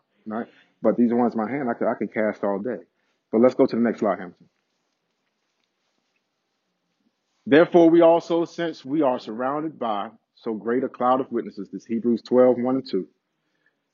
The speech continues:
"let us lay aside every weight and the sin which so easily ensnares us, and let us run with endurance the race that is set before us, looking unto Jesus, the author and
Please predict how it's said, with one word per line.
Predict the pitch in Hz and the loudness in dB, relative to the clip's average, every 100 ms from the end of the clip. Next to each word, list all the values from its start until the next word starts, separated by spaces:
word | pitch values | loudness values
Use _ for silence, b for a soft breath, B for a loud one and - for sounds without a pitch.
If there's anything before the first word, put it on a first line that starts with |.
| _ - | _ 0
"let | 135 147 | 4 4
us | 127 | 4
lay | 131 165 | 4 4
aside | 160 160 139 131 | 4 4 4 4
every | 156 185 196 | 0 -2 -4
weight | 147 110 - _ _ _ _ _ - | -4 -6 -10 _ _ _ _ _ -14
and | 117 113 | -12 -12
the | |
sin | - 147 151 151 | -12 -8 -6 -4
which | 139 135 | -4 -4
so | 123 - | -6 -2
easily | 147 170 139 156 143 | -2 -2 -2 -2 -2
ensnares | - 147 151 120 90 | -4 -8 -4 -4 -6
us, | - _ _ _ _ _ _ | -16 _ _ _ _ _ _
and | 123 127 | 0 4
let | 135 | 4
us | 127 - | 2 -2
run | 139 151 147 | 0 0 0
with | 135 - | -2 -2
endurance | 113 107 131 156 170 - | -6 -2 0 0 -2 -8
the | - 110 | -10 -4
race | 123 143 139 | 0 0 0
that | 131 120 | -2 -2
is | 104 | -2
set | 135 - | -4 -4
before | 101 - 175 110 80 | -8 -2 0 0 -4
us, | _ _ _ _ _ - | _ _ _ _ _ -2
looking | 123 151 165 | 0 2 2
unto | 160 156 | 0 -4
Jesus, | 143 151 156 104 92 _ _ _ | -2 -2 0 -4 -8 _ _ _
the | 107 110 | -6 -2
author | 117 135 139 151 151 _ _ - | 4 4 2 -4 -8 _ _ -12
and | 104 | -12